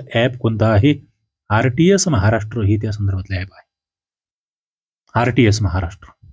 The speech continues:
विद्युत क्षेत्राचं एसआय एकक कोणतं? बघा, एसआय एकक तुम्हाला विचारलं विद्युत क्षेत्राचं. न्यूटन, मीटर कुलम, न्यूटन कुलम, न्यूटन कुलम, कुलम न्यूटन.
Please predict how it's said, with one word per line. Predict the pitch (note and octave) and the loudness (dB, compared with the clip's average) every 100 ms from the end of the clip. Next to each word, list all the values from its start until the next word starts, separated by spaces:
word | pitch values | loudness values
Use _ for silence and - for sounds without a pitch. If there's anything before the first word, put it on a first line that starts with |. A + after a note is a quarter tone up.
| _ _ _ _ _ _ _ _ _ _ _ _ _ _ - | _ _ _ _ _ _ _ _ _ _ _ _ _ _ 2
विद्युत | C3+ D3+ G#3+ G3+ | 4 4 4 2
क्षेत्राचं | E3 D3+ C#3+ F#3+ | 2 2 2 2
एसआय | B2 B2+ D#3+ D#3+ | 2 2 2 2
एकक | D3 B2+ | 2 -2
कोणतं? | B2 G2 G2 - _ _ _ _ _ _ _ _ _ _ _ _ _ _ _ _ _ _ - | -2 -4 -4 -14 _ _ _ _ _ _ _ _ _ _ _ _ _ _ _ _ _ _ 2
बघा, | G#2+ F#3 - - _ | 2 2 -4 -20 _
एसआय | A#2+ D3+ - G#3+ | 0 2 4 4
एकक | F#3 E3+ | 4 0
तुम्हाला | D#3+ A#2+ | -2 -4
विचारलं | C3+ B2+ G#2+ G2+ | -4 -6 -6 -4
विद्युत | G2 A2 B2+ | -4 -6 -10
क्षेत्राचं. | - G2+ G#2 F2+ - - - - _ _ _ _ _ _ _ _ _ - | -12 -14 -8 -10 -10 -16 -14 -14 _ _ _ _ _ _ _ _ _ 0
न्यूटन, | A#2 B2 C3 C3+ - - _ - | 2 4 0 -2 -10 -20 _ -6
मीटर | A2 A2 | -2 -2
कुलम, | A2+ A2 A#2 B2 - - _ _ _ - | 0 0 0 -2 -8 -18 _ _ _ 0
न्यूटन | A#2+ C3+ C3 | 2 2 2
कुलम, | B2+ A#2 B2 B2 - _ - | 4 4 2 -2 -12 _ -4
न्यूटन | A#2+ B2 C#3+ | 0 2 0
कुलम, | C3 A2 A#2 B2 - _ - | 2 4 4 0 -10 _ -2
कुलम | A2 A2+ | 0 2
न्यूटन. | G#2 F#2+ | 2 0